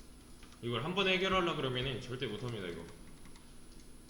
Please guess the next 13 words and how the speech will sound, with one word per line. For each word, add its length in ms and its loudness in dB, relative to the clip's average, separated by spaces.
그냥 260 0
일부터 580 -4
백까지 500 -4
일씩 320 -8
증가하면서 580 -4
I 200 -6
값을 440 -6
출력하겠다. 580 -4
그러면 420 0
우선 380 0
얘 200 2
빼고는 400 6
완성이잖아요. 800 0